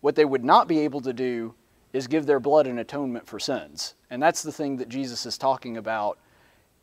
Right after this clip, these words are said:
That would make them worthy of sitting at his right and his left hand. And I think that that's what he's saying here, is that what you're asking is not something I am able to give. If they could drink of my cup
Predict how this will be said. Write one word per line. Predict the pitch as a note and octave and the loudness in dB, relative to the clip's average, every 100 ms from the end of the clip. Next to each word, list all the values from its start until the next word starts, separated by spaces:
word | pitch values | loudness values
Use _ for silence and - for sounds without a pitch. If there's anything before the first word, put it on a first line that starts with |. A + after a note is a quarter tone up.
| _ _ | _ _
That | C3 B2 D#3 A3+ A3 | -18 4 6 8 6
would | G3 | 2
make | E3 E3 D#3 | 4 0 0
them | D#3 C3+ | -4 -2
worthy | B2 C#3 B2 A2+ E2+ A2+ _ | 0 0 -2 -8 -12 -20 _
of | C#3+ | -8
sitting | A#2+ D3 C3 B2 | -4 -4 -4 -6
at | |
his | C3 B2 | -8 -6
right | A#2 A#2 | -2 -2
and | A#2 | -4
his | A2 | -8
left | A2 G2+ - | -8 -8 -12
hand. | A2+ - - _ _ _ _ _ - | -14 -16 -20 _ _ _ _ _ -2
And | C3 | -2
I | |
think | C#3 G3 | 0 -2
that | D#3 | 0
that's | D3+ D#3 | 2 2
what | D3+ B2 - | 2 -4 -6
he's | A#2+ C#3 B2 | -8 -4 0
saying | D3+ C#3 A#2 | 0 0 -4
here, | C3+ C#3 | -2 -2
is | A#2+ A2 | -2 -4
that | A#2+ A2+ - _ _ _ _ | -4 -4 -8 _ _ _ _
what | E3+ G#3 | 0 2
you're | A3 D#3+ | 4 6
asking | D3 D#3+ - F#3+ F#3+ F3+ - | 6 4 0 -4 -4 -6 -4
is | C#3+ B2+ C#3 | -4 -4 -4
not | C3 C#3 C#3 - | 0 2 2 -2
something | D3+ C#3+ C#3+ C3+ | -6 -4 -6 -4
I | B2+ | -4
am | B2 | -4
able | B2+ A#2+ | -4 -6
to | G#2 | -10
give. | G2 G#2 B2 E3+ - _ _ _ _ _ - | -10 -6 -4 -6 -12 _ _ _ _ _ -2
If | D#3+ | -2
they | D3 D3 | 2 2
could | C#3+ - C#4 | 2 -4 -6
drink | D#3+ E3+ E3+ | -2 -4 -2
of | C#3+ | -6
my | D3+ C#3+ | 0 -2
cup | - D#3+ D3 - | 2 6 6 6